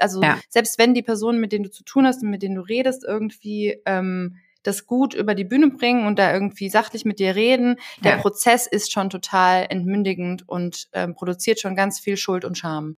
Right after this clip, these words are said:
Speaker 2: Ja, definitiv. Du hast ja die Gesetzeslage angesprochen, also, ähm, genau,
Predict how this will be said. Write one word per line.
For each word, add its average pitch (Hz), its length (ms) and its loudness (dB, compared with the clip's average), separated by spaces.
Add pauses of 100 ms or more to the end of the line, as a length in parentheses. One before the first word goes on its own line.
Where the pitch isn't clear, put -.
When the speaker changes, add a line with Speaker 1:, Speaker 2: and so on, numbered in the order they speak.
(160)
Speaker 2:
Ja, 165 240 0 (720)
definitiv. 156 600 0 (420)
Du 175 60 -6
hast 185 180 0
ja 175 80 4
die 170 120 2
Gesetzeslage 165 720 2
angesprochen, 156 880 -2
also, 151 480 -4
ähm, 151 800 -6 (420)
genau, 147 540 0